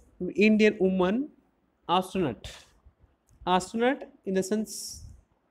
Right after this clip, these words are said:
a person who has been trained for traveling in space, was bold enough to make her career in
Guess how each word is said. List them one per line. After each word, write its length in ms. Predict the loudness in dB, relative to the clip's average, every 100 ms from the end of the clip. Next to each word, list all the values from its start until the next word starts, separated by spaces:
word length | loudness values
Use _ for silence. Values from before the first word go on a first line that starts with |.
| _ _ _ _
a 40 | -2
person 640 | 2 2 0 -4 -4 -4 -2
who 140 | 0
has 320 | 4 2 2 2
been 240 | 0 0
trained 400 | -2 0 0 -2
for 280 | -2 -2 -4 _ _
traveling 600 | 2 2 2 0 0 -4
in 120 | -8
space, 640 | -6 -6 -6 -10 -14 -16 -20 -20 _ _ _ _ _ _ 0
was 200 | 0 2
bold 320 | 2 4 4
enough 400 | 4 4 2 -2 -4
to 100 | -2
make 520 | 0 2 4 4 0 -12 -20 _ _ _ _ -4
her 140 | -2
career 640 | -2 0 2 4 2 2 0
in 220 | -4